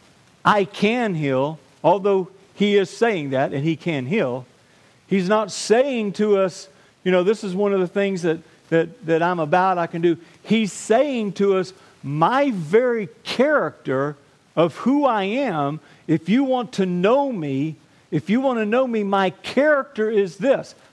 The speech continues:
I heal." That's part of the makeup of who I am and what I do. I am Jehovah Rapha, the God who heals. So the question is this, does God heal?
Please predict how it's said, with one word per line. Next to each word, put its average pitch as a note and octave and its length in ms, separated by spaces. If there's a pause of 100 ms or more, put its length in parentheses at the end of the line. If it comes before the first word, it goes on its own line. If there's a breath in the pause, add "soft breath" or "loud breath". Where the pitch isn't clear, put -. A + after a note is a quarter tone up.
(220 soft breath)
I A3 140
heal." G#3+ 440 (480)
That's G3+ 400 (160)
part B3 540 (340 soft breath)
of E3+ 160
the G3 100
makeup G3+ 640
of F3 140
who G#3+ 200
I F3+ 160
am F#3 280
and C#3+ 120
what C#3+ 140
I C#3 140
do. C#3 260 (800 soft breath)
I F#3+ 220
am G3 400 (400)
Jehovah F#3+ 760
Rapha, D#3 560 (380 soft breath)
the D3 100
God E3 280
who D3 160
heals. C#3+ 500 (1500 soft breath)
So G3+ 220
the G3+ 100
question B3 480
is F3+ 160
this, F#3 300
does D#3+ 240
God G3 240
heal? G#3+ 340